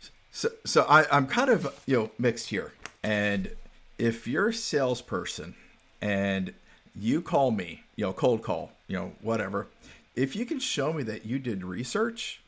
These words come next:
I will generally help you. I will listen. Uh, I will respond. Now, if you gave me the worst, the,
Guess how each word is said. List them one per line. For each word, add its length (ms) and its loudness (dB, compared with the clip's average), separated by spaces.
I 140 4
will 120 2
generally 420 -2
help 260 -4
you. 240 -12
I 140 2
will 180 2
listen. 440 -4
Uh, 320 -4
I 140 4
will 160 2
respond. 640 -4
Now, 440 2
if 300 0
you 340 2
gave 380 -2
me 160 2
the 260 0
worst, 520 2
the, 280 -4